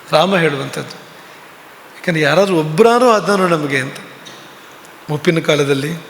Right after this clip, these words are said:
ಅಥವಾ ಗತಿಸಿದ ನಂತರ "ಯದ್ಯೇಕೋಪಿ ಗಯಾಂ ವ್ರಜೇತ್", ಮುಕ್ತಿ ಕೊಡಿಸ್ಲಿಕ್ಕೆ ಏನ್ಬೇಕು ಅಂಥದ್ದನ್ನು ಒಬ್ಬನಾದ್ರೂ ಕೂಡ ಮಾಡಿ ಅನ್ನೋ ಅಂತ. ಹಾಗಾಗಿ "ಏಷ್ಟವ್ಯ ಬಹವಃ ಪುತ್ರಾಃ" ಅಂತ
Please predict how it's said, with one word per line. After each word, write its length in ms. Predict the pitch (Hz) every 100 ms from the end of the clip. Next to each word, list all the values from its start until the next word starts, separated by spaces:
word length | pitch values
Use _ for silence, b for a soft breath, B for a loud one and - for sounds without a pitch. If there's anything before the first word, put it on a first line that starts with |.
| B B B B B 165
ಅಥವಾ 560 | - 202 233 226 - - - - 170
ಗತಿಸಿದ 380 | 175 196 - 220
ನಂತರ 420 | 202 180 202 208 147 104 - - - - - - - - 147
"ಯದ್ಯೇಕೋಪಿ 680 | 147 143 170 180 214 208 190
ಗಯಾಂ 400 | 156 156 160 151
ವ್ರಜೇತ್", 500 | 147 131 135 131 156
ಮುಕ್ತಿ 400 | 170 - 226 196 B B B -
ಕೊಡಿಸ್ಲಿಕ್ಕೆ 460 | 185 190 185 175
ಏನ್ಬೇಕು 320 | 160 165 170
ಅಂಥದ್ದನ್ನು 320 | 156 156 165 143
ಒಬ್ಬನಾದ್ರೂ 400 | 131 190 208 214
ಕೂಡ 160 | 208
ಮಾಡಿ 320 | 160 139 139
ಅನ್ನೋ 180 | 139 127
ಅಂತ. 200 | 123 123
ಹಾಗಾಗಿ 340 | 156 156 156 160 B B B B
"ಏಷ್ಟವ್ಯ 500 | 180 185 208 175 175 160 147 - B B B -
ಬಹವಃ 460 | 165 160 175 180 -
ಪುತ್ರಾಃ" 480 | 185 - 156 147 139
ಅಂತ 200 | 135